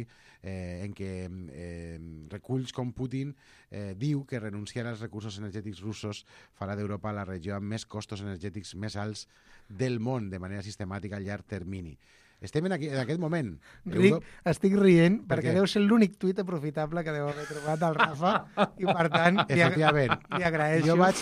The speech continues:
Speaker 1: jo vaig, vaig dient, "Aquest impossible, aquest no és radiable, aquest, eh, ens fan fora". I quan arriba una cosa que més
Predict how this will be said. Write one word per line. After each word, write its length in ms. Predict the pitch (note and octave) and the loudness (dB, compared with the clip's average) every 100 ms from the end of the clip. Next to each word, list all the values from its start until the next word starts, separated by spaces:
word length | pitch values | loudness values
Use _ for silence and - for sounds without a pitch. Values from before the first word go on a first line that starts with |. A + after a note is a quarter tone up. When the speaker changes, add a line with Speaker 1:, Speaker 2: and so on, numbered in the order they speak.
| D#3 | 0
Speaker 1:
jo 140 | D#3+ F3 | 4 8
vaig, 240 | F#3+ - - C#3 | 10 8 2 -2
vaig 220 | C#3+ E3+ | 2 2
dient, 300 | F3 F3 C#3 A#2 | 2 4 2 0
"Aquest 300 | A2 C3 C#3+ | -2 -2 -2
impossible, 480 | B2+ A2+ A#2+ G#2 G2 | -2 -2 0 0 -2
aquest 280 | G2 B2 B2 | -4 -4 0
no 80 | C3+ | 0
és 60 | B2+ | 2
radiable, 480 | B2+ A#2+ A2 G2+ G2 | 2 2 2 0 -2
aquest, 380 | G2+ A#2+ C3+ - | -4 -4 2 2
eh, 240 | C3+ D3+ B2 C3 | 4 2 2 0
ens 100 | B2 B2+ | 0 0
fan 160 | B2+ | 0
fora". 320 | B2 A#2+ G#2 - G3+ - | 0 0 -2 -2 -2 -2
I 60 | C3+ | -2
quan 160 | D3 C#3+ | 0 0
arriba 160 | F3 G#3 | 2 2
una 160 | G3 | 2
cosa 240 | G3+ E3 C#3 | 2 2 0
que 100 | C3 | 0
més 160 | D#3 | -2